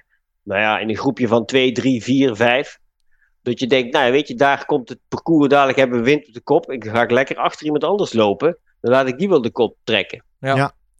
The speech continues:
Speaker 3: Nou ja, ik herken dit uit hoe ik mij in hardloopraces gedraag. Eh, Jurgen, jij zei net voordat we gingen zoomen met Vroom iets over, ja, maar dan moet je op de hakken van degene voor je
Speaker 2: Nou,
Speaker 3: kijken.
Speaker 2: ik vind het lastig,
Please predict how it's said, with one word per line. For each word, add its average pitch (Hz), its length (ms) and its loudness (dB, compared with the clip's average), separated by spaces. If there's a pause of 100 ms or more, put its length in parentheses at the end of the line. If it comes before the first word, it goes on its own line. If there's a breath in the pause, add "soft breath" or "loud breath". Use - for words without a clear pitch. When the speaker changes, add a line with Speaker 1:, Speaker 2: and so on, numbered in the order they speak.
(360 loud breath)
Speaker 3:
Nou 139 140 2
ja, 139 60 2
ik 139 160 2
herken 156 340 2
dit 147 180 0
uit 135 220 0
hoe 135 220 2
ik 131 180 -4
mij 127 260 -2
in 123 260 -4
hardloopraces 123 720 -2
gedraag. 117 640 0 (520 soft breath)
Eh, 127 460 2
Jurgen, 143 340 2
jij 147 140 4
zei 151 180 0
net 139 200 -2
voordat 147 440 2
we 131 180 0
gingen 123 200 -4
zoomen 127 200 -2
met 120 120 -4
Vroom 131 200 -4
iets 120 160 -4
over, 120 220 -2
ja, 131 220 -4
maar 143 80 -4
dan 123 100 -2
moet 139 160 -4
je - 100 -8
op 123 160 -8
de 117 60 0
hakken 113 380 -4
van 127 260 -4
degene 120 420 -4
voor 160 200 0
je 240 60 6
Speaker 2:
Nou, 226 300 8
Speaker 3:
kijken. 208 180 4
Speaker 2:
ik 160 60 0
vind 214 160 0
het 185 320 -4
lastig, 208 480 -2